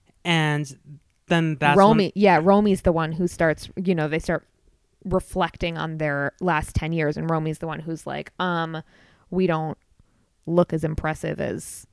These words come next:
Speaker 2: I thought we did."
Speaker 1: Right. So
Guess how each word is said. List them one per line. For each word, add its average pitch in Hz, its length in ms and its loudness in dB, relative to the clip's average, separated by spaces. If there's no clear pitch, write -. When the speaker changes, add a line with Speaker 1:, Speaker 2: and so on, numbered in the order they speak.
Speaker 2:
I 151 80 -10
thought - 300 -12
we - 140 -12
did." - 340 -12
Speaker 1:
Right. 147 500 -2
So 165 580 0